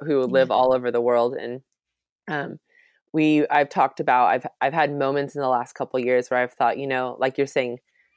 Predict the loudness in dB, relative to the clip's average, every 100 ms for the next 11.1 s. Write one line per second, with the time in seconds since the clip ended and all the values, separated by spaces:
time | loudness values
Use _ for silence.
0 | _ _ -4 0 2 2 2 0 -4 -2
1 | -2 0 -2 -4 -4 -6 -6 -2 -2 -2
2 | -8 _ _ _ -8 -6 -6 -6 -2 0
3 | 2 2 2 -2 _ _ -12 -2 0 0
4 | -2 0 2 2 0 -4 -6 -2 2 2
5 | 2 -2 -6 -6 -4 -4 -4 -4 -2 -2
6 | -4 -8 _ _ _ -4 -2 -2 -4 -4
7 | -4 -2 -4 -2 0 2 2 0 -8 -8
8 | -8 -4 -4 0 2 0 -2 -10 -8 -8
9 | -12 _ _ -2 0 -2 -4 0 2 0
10 | 0 -2 -2 0 0 0 0 0 0 -2